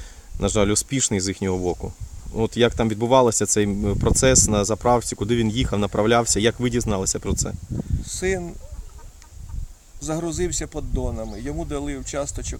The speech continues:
Speaker 2: там під гараж. Ми за-, залили фундамент, і він їхав, загрузився поддонами. На другий день, рано вранці, о п'ятій годині ранку, він збирався їхати на Київ за кирпичом. Заїхав на заправку, заправив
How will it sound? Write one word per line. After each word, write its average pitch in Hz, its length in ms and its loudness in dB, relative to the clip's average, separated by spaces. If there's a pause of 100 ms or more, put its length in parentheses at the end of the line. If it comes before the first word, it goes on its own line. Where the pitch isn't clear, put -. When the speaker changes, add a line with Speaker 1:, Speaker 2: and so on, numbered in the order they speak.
Speaker 2:
там 117 180 -10 (180)
під 131 140 -2
гараж. 110 360 -2 (1000)
Ми 160 140 -2
за-, 143 280 0
залили 143 380 -2
фундамент, 143 640 -2 (140)
і 151 80 2
він 170 200 2
їхав, 151 440 0 (420)
загрузився 143 640 -2
поддонами. 165 560 -6 (100)
На 143 120 -4
другий 147 300 -4
день, 170 220 -4 (200)
рано 139 280 -2
вранці, 160 480 -2
о 139 40 -12
п'ятій 143 260 -6
годині 143 260 -6
ранку, 143 280 -4
він 139 100 -8
збирався 139 380 -6
їхати 143 260 -8
на 143 60 -8
Київ 147 280 -6
за 131 180 -8 (500)
кирпичом. - 480 -10 (2250)
Заїхав 170 440 2
на 151 100 -2
заправку, 156 480 -2
заправив 160 560 -2